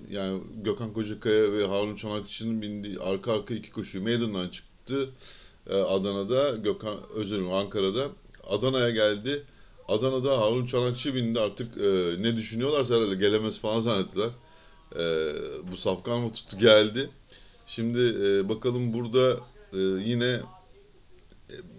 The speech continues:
biraz zorlanabilir belki ama formda arkadaşlar. At formda. E, biz bunu ilk at olarak yazıyoruz. Altı numaralı Lady Mea,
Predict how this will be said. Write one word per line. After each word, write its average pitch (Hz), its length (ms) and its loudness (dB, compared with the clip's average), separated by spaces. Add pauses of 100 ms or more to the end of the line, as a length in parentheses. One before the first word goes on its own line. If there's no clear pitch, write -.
biraz 165 240 6
zorlanabilir 160 680 4
belki 143 260 4
ama 123 260 2
formda 139 440 4
arkadaşlar. 104 500 2
At 117 180 0
formda. 117 520 2 (800)
E, 101 120 0
biz 127 180 -2
bunu 143 160 -2
ilk 147 120 -2
at 131 140 2
olarak 107 240 4
yazıyoruz. 104 640 -4 (1500)
Altı 123 320 4
numaralı 131 420 2
Lady 127 240 4
Mea, 131 480 0